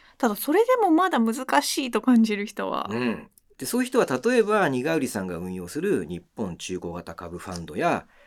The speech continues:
Speaker 2: 他の好成績で知られるダイアム新興市場日本株ファンドなんかを買うのが一つの案なんですね。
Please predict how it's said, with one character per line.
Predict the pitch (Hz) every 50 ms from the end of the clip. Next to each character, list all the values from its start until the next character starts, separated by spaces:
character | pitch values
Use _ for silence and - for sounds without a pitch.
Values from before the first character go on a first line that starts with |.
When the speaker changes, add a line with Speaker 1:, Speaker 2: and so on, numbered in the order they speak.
| _ _ _ _ _ _ _
Speaker 2:
他 | _ - - - 196
の | 208 233 220 -
好 | - - 180 180 170
成 | 185 160
績 | - 120 - 95
で | 85 76
知 | - 92
ら | 92 90
れ | 95 101
る | 123 131 98 - - _ _ _ _ _
ダ | 101 - 214 262
イ | 247 196 139
ア | 104
ム | 101 90 82 80 - _
新 | - - 180 185 190
興 | - - 175 175 165
市 | - 170 151
場 | 127 104 85 80 -
日 | 95 95
本 | 117 107 107
株 | 113 98 95
フ | 92 -
ァ | 104 82
ン | 78
ド | 71 67 - - _ _ _ _ _ _
な | 175 175 175
ん |
か | 170 -
を | 185
買 | - - 147
う | 151
の | 123
が | - -
一 | - - 127
つ | - 98
の | 85 95
案 | 98 85
な | -
ん | -
で | -
す | - 120
ね。 | 170 247